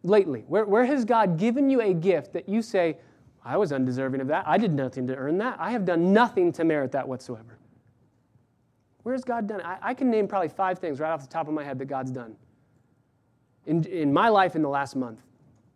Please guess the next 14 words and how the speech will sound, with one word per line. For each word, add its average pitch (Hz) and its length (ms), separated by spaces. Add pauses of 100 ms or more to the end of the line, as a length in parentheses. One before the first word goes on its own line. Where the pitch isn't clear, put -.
(180)
where 139 120
I 139 120 (180)
completely 220 640
unexpected 156 540
and 127 120
God 131 180
provided 127 400
for 123 140
something. 117 340 (560)
God 135 140
protected 127 460
me 120 100
from 113 220
something. 117 360